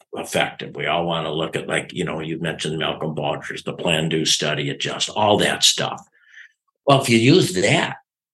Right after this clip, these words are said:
then you look at what's happening in healthcare, particularly with all the new people. Twenty-five percent of managers are, they took a job during, after the pandemic started 'cause they got promoted within.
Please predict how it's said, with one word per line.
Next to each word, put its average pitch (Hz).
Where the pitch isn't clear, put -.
then 107
you 95
look 127
at -
what's 98
happening 85
in 76
healthcare, 80
particularly 87
with 78
all 92
the 85
new 90
people. 92
Twenty-five 90
percent 87
of 80
managers 80
are, 78
they 110
took -
a 104
job 92
during, 101
after 98
the 87
pandemic 85
started 80
'cause 92
they 98
got 85
promoted 80
within. 76